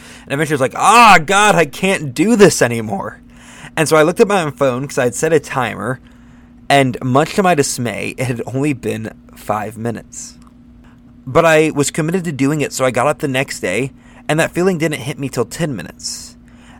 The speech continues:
and then fifteen minutes, and then twenty minutes, then twenty-five minutes, and thirty minutes, and then I found myself at a point where my solitude and silence would run out, and I would say, "God, I wish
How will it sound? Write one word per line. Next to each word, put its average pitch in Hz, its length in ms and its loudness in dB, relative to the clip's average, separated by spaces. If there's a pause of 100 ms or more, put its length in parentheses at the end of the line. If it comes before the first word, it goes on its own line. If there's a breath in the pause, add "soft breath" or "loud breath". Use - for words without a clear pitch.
and 139 120 2
then 135 80 2
fifteen 147 540 -2
minutes, - 340 -10
and 131 140 -6
then 135 100 -2
twenty 160 420 -2
minutes, 113 300 -8
then 127 120 -8
twenty-five 147 600 -2
minutes, 120 220 -6
and 131 100 -6
thirty 151 300 0
minutes, 123 220 -4
and 139 120 -6
then 170 80 -2
I 156 80 0
found 143 320 -6
myself 170 240 -4
at 139 100 2
a 117 60 -2
point 139 480 -6 (220 loud breath)
where 147 100 -2
my 131 140 0
solitude 151 840 -4
and 117 160 -8
silence 135 480 -4
would 120 100 -6
run 135 200 -2
out, 151 200 -2
and 135 80 -6
I 139 80 -2
would 139 100 -2
say, 139 140 -2
"God, 139 440 -4
I 131 140 -4
wish 127 540 -6